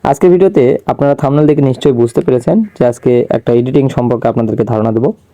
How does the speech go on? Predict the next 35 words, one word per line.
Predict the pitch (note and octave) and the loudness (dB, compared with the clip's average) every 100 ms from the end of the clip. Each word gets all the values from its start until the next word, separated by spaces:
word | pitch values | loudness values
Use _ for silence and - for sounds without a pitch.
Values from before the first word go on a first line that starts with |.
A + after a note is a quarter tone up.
| _ _ _ _ _ _ _ | _ _ _ _ _ _ _
আমি | - C#3+ | -4 0
আজকে | E3 D#3+ | 0 0
যে | D#3 D#3+ D#3 D3 | 0 0 0 -8
ছবিটি | - C3 C3+ | -2 0 2
এডিটিং | D3+ C#3 D3+ | 0 0 0
করব | D3 C#3 D#3 | 0 0 0
সেটা | C#3 C3 | 0 0
আপনাদেরকে | B2+ A#2+ A#2 | 0 -2 0
ওপেন | B2 A#2 B2 | -2 0 -2
করে | A#2 A#2+ | -2 0
দেখিয়ে | A#2 - B2+ | 0 0 0
দিচ্ছি। | A#2+ - E3+ - _ _ _ _ _ _ _ _ _ _ - | 0 0 -4 -4 _ _ _ _ _ _ _ _ _ _ -10
আপনারা | C#3 D#3 D#3+ - D3 | -2 2 2 2 -2
স্ক্রিনে | - D#3 | 0 0
দেখতে | C#3 C3+ | 0 0
পাচ্ছেন | D3 C#3 - F3 - - - | 0 0 0 -2 -4 -12 -2
এটি | C#3 C#3 | 0 2
হচ্ছে | D3 - D#3+ - | 0 0 0 2
এডিটিং | C3 C3+ C3 | 0 0 0
করা | C3+ D3 A#3 | 0 0 -2
ছবিটি | - A#2+ - - _ _ _ _ _ _ - | -2 0 0 -4 _ _ _ _ _ _ 0
এবং | D3+ D#3 - | 2 2 0
এটি | C#3 C#3 | 0 0
just | C#3+ D3+ - - _ _ _ | 2 0 -2 -10 _ _ _
একটি | D3+ D3+ E3+ | -2 0 0
ক্লিক | D#3 D3+ - | 0 0 0
করে | D3+ | 0
কীভাবে | D3 C#3+ C3+ C#3+ | 2 2 2 2
এরকম | C3 B2+ C3 | 2 2 0
এডিটিং | B2+ C3 C3 | -2 -2 -2
করেছি | C3 B2+ E3+ | 0 0 0
সেটি | - C#3+ C3 | -2 0 0
আজকে | A#2+ - B2 | 0 0 -2
আপনাদেরকে | A#2+ A2 - D3+ | 0 -2 0 -2
দেখাবো। | C3+ A#2+ G2+ | 0 -2 -4